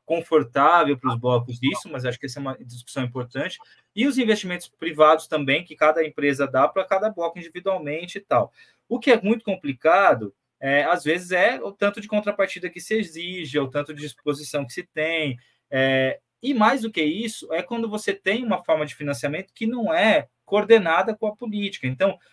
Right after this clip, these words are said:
o ve-, o vereador dá dinheiro pra bloco aqui, o outro lá não tem. Essa forma de, de pulverização, é, indiscriminada, isso não ajuda você a gerar recursos pra política pública. A política pública precisa ter os seus recursos próprios pra lidar,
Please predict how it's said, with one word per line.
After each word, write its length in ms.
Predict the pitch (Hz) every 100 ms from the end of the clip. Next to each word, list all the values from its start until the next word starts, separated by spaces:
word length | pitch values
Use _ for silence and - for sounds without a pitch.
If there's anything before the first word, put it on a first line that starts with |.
| _
o 100 | 156
ve-, 240 | 156 190 180
o 100 | 175
vereador 600 | 170 165 185 170 196 208
dá 160 | 180
dinheiro 360 | 185 180 190 -
pra 200 | 190 180
bloco 320 | 165 175 175
aqui, 260 | 160 - 196
o 60 |
outro 260 | 185 185 175
lá 140 | 175
não 180 | 175 160
tem. 720 | 127 165 190 190 175 139 113 - _ _ _ -
Essa 340 | 175 247 247 226
forma 400 | - 180 175 156
de, 280 | 147 160 -
de 280 | 131 143 131 -
pulverização, 1200 | 208 214 196 190 156 156 151 - 143 131 117 - _ _ _ 131
é, 300 | 127 131 127
indiscriminada, 1300 | 208 247 196 - - 165 151 123 135 190 190 135 120
isso 240 | 170 - 254
não 160 | 269
ajuda 460 | 285 185 175 226 233
você 360 | 202 202 -
a 80 | 208
gerar 400 | 208 285 233 151
recursos 560 | 208 269 - 240 202 220
pra 100 | 226
política 440 | 240 214 214 320
pública. 420 | 320 208 151 120
A 40 | -
política 300 | 127 - 160
pública 260 | 190 190
precisa 200 | 196 208
ter 60 | 196
os 100 | 196
seus 140 | 196
recursos 400 | 190 190 185 -
próprios 400 | - 147 - -
pra 100 | -
lidar, 400 | 214 269 151 156